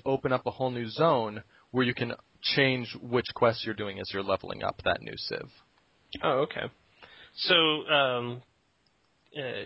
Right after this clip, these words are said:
Speaker 2: is that all that's offered in terms of these, uh, like you, uh,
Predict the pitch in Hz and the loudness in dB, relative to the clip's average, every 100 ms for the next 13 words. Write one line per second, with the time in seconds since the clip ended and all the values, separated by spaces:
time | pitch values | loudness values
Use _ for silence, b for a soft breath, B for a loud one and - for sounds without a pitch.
0 | - 156 147 165 151 143 139 156 - - | -4 -2 2 4 4 2 0 0 -2 -2
1 | - 147 123 - 127 127 117 117 110 - | -2 -6 -6 -6 -10 -8 -8 -8 -10 -6
2 | 117 110 110 110 - _ _ 147 123 117 | -4 -4 -4 -8 -14 _ _ -18 -10 -10
3 | - 110 - _ _ _ 127 | -10 -16 -16 _ _ _ -14